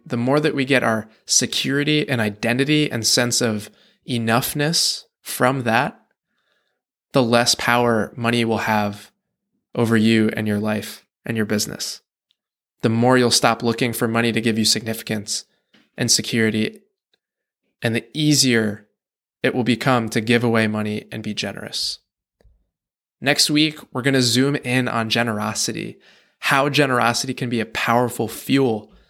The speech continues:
for your business. And we're gonna answer a fun, common question that I've gotten from some clients and from some of you via Instagram.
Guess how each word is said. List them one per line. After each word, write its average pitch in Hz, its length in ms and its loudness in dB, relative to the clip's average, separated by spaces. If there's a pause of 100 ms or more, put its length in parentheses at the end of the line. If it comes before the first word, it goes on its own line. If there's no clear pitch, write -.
(200)
for - 160 -2
your 110 160 4
business. 110 680 0
And 117 160 -2
we're 127 60 -2
gonna 139 120 2
answer 143 340 2
a 123 60 -4
fun, 123 480 0 (440)
common 151 340 2
question 147 440 0
that 117 120 2
I've 110 100 0
gotten 117 280 0
from 120 160 -6
some 110 180 -2
clients 165 460 0
and 147 220 0
from 131 160 -4
some 131 180 0
of 113 120 -4
you 120 160 2
via 110 240 0
Instagram. 110 600 -4